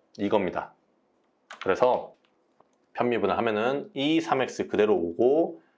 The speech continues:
코사인 오와이가 Y로 편미분하면은 마이너스 사인 오와이가 되고 오와이를 Y로 미분하면은 오가 되죠? 그래서 마이너스 오 곱하기 사인 오와이가 되겠네요.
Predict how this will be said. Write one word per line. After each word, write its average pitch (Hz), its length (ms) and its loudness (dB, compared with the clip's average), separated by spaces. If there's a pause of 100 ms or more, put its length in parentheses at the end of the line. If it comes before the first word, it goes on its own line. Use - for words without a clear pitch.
(160)
코사인 208 400 2
오와이가 107 720 2 (160)
Y로 117 320 4
편미분하면은 107 720 0 (460)
마이너스 139 760 2
사인 143 840 2
오와이가 107 560 4
되고 95 520 0 (140)
오와이를 143 600 4
Y로 113 340 4
미분하면은 110 840 0
오가 107 260 4
되죠? 113 420 0
그래서 107 380 0 (320)
마이너스 120 380 2
오 143 440 2
곱하기 117 500 0
사인 175 300 2
오와이가 131 400 4
되겠네요. 80 420 -4